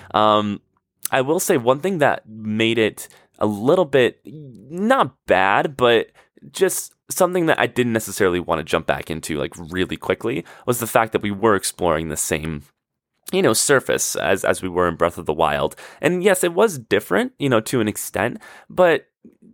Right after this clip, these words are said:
to an extent also, I was like, "Well, I've already been there. Like, I already know what's there. I don't need to necessarily go explore there again," right? Like, and so I'd find myself, like,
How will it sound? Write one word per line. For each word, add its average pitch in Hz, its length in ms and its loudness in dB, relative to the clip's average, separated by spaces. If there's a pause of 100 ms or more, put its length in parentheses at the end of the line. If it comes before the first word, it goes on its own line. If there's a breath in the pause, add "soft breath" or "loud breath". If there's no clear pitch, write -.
(420)
to 254 180 -4
an 220 80 -6
extent 185 340 0
also, 123 420 4
I 98 120 4
was 110 200 0
like, 127 180 0
"Well, 233 240 -2
I've 220 160 -2
already 208 260 0
been 98 380 -4
there. 69 280 -4
Like, 98 140 -2
I 131 60 4
already 120 240 2
know 98 100 2
what's 95 220 -2
there. 82 460 4
I 90 120 2
don't 107 100 0
need 98 160 -6
to 82 60 -4
necessarily 78 540 -4
go - 160 -10
explore - 680 0
there 85 140 2
again," 78 400 -4
right? 170 400 2
Like, 117 180 2 (200 loud breath)
and 147 100 2
so 160 80 4
I'd 151 180 2
find 165 220 2
myself, 127 400 2
like, 90 200 2